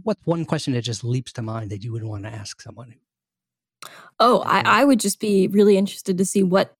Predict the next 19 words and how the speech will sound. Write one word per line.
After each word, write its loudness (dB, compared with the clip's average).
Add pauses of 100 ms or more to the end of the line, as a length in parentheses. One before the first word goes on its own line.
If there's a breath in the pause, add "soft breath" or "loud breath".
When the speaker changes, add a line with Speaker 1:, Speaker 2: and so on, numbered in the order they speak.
(640)
Speaker 2:
you 6
know, 2
the 0
extent 0
of -4
testing, 0 (420)
how 4
often, 2
like, -2
people 2
get 0
tested, 2 (540)
um, 0
and 4
then 4
also, 2 (540)
you 6
know, 4 (200)
what 0